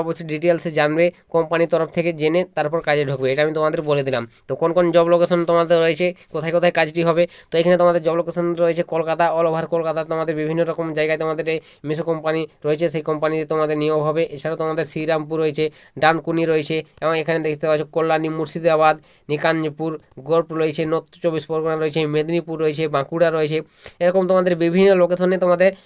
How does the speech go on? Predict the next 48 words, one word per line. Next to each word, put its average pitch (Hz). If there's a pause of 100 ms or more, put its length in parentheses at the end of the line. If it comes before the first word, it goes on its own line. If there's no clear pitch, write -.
(180)
কাজের 170
লোকেশন 165
রয়েছে। 135
তো 143
তোমরা 165
যদি 180
চাও 175
বন্ধুরা 170
এখানে 175 (100)
কাজটি 151 (100)
করতে 151
পারো, 160 (100)
যে 151
কোনো 165 (440)
ওয়েস্ট 151
বেঙ্গল 170 (120)
জেলা 156
থেকে 175 (100)
আবেদন 151 (140)
করতে 143
পারবে। 113 (800)
তো -
এখানে 185
কীভাবে 170
আবেদন 175
করবে, 175 (240)
নিয়োগটা 175
কীভাবে 170
করানো 170
হবে? 165
তো 180
বন্ধুরা 175
তোমাদের 175
নিয়োগ 170
সরাসরি 165 (100)
স্পট 170
জয়েনিং 160
হবে, 135
ঠিক 180
আছে? 151
কোনো 151
রকম 160
তোমাদের 160
এখানে 165 (640)
যে, 156 (260)
উম, 151 (140)
পরে 160 (120)
ডাকাবে 160